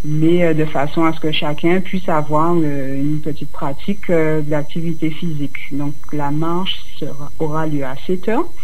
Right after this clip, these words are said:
mais sinon dans la matinée, il y aura aussi des moments d'activité physique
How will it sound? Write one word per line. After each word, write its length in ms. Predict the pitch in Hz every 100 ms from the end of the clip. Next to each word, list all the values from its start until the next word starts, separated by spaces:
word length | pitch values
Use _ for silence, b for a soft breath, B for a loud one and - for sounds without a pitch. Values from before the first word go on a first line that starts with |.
| B B B -
mais 120 | 151
sinon 340 | 151 170 202
dans 180 | 196 185
la 140 | 202
matinée, 720 | 190 175 175 185 170 175 220 254
il 120 | 175
y 80 | 151
aura 280 | 147 170
aussi 380 | 160 156 - 196
des 180 | 185 180
moments 540 | 175 165 151 156 190
d'activité 680 | 185 160 160 - 180 175 156
physique 440 | 151 170 139 160